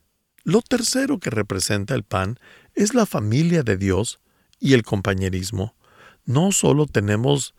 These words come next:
necesidades físicas y espirituales, también tenemos necesidades relacionales. Necesitamos personas en nuestras vidas y el pan es una metáfora de la iglesia,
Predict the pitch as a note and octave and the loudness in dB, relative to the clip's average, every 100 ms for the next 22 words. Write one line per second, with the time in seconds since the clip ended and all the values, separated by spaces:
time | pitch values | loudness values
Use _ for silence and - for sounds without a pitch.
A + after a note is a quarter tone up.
0 | _ - A2 A#2 - G2 - G#2 A2+ F3 | _ -6 -2 0 0 -4 -4 -2 -2 -2
1 | D#3+ - D#3+ A3 - C3 G#2 F#2+ - F#2+ | -4 -6 -4 -4 -2 -2 -2 -4 -4 -6
2 | F#2 A2 E3+ G#3+ F3+ - _ _ - - | -4 -2 0 0 -2 -6 _ _ -20 -20
3 | - - A#2+ A2+ G#2 A2+ A2+ B2+ C3+ A#2 | -8 2 2 2 2 2 2 0 0 0
4 | A2 B2+ B2 A#2+ - G#2 G#2+ G2 G#2 B2+ | 0 0 0 -2 -2 -2 -2 0 0 -2
5 | C3+ - E3 A2+ A2 - F#2+ F2+ A#2 F#3+ | -4 -4 -2 0 0 -2 -4 -2 0 0
6 | E3 - _ _ - - - - D3 F3+ | -2 -6 _ _ -20 -20 -4 2 2 2
7 | C#3 C#3+ F3 F#3+ G#3+ G3 - - - D3 | 0 0 2 4 2 0 -6 -14 2 4
8 | B2+ D#3 G#3 B3 - B2+ G#2 - G2+ F#2 | 4 4 2 2 0 0 0 0 0 0
9 | G2+ G2 G#2+ C3 - - _ B2+ C#3 C3+ | 0 2 2 0 -6 -20 _ 2 4 4
10 | A#2+ - C3 C3+ D3 - - - D3 - | 2 -2 -2 -2 -4 -10 -10 -2 0 2
11 | E3 D3+ A2+ G2 - D#3 A3 G#3 B2+ G#2 | 0 0 -2 -4 -2 -4 -2 -2 0 0
12 | G2 G2 G2 G2+ G#2+ - A2 G2 | 0 0 2 2 2 0 -2 -4